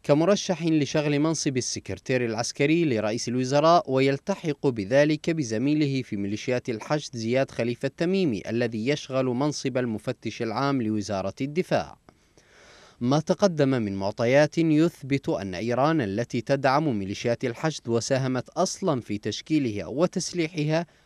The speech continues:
تساهم عمليا في قيادتها لتجعل منها جيشا رديفا في العراق يعمل على تأمين نفوذها،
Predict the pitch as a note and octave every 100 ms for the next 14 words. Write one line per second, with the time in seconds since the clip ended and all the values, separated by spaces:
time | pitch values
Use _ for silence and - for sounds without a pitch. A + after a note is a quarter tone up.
0 | _ - A2 - F#2+ F2+ F#2+ E2+ G#2 G#2
1 | C3+ G3 G#3+ - C#3+ - G#2+ A#2 D3 -
2 | E2+ E2 - A#2+ B2 C3+ A2 F#2+ G2 C3
3 | D3 G#2+ G2+ C3+ A#2+ A2+ G#2+ G#2 C3 -
4 | D#3 F3 E3 E3 E3 F3 - G#2+ C3 F#2+
5 | A2 A#2 A2+ G2 A#2 G#2+ - - C#3 E3+
6 | G3+ G3 - G2+ F2+ F2+ F2+